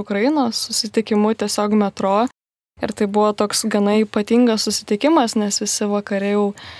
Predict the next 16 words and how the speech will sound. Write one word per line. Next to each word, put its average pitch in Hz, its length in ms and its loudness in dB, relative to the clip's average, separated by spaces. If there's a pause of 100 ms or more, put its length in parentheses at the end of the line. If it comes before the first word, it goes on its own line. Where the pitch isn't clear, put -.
(200)
grįžinėjom 202 640 2
į 202 100 0
mokyklas 220 760 2
ir 202 200 0 (760)
man 214 160 2
atrodo, 208 400 0
kad 208 180 -2
aš 208 200 0
ten 208 200 2
grįžau 202 400 2
viena 202 240 2
pati 254 440 0
iš - 160 0
kažkokio 208 480 -4
tai 196 200 -2
renginio. 220 460 2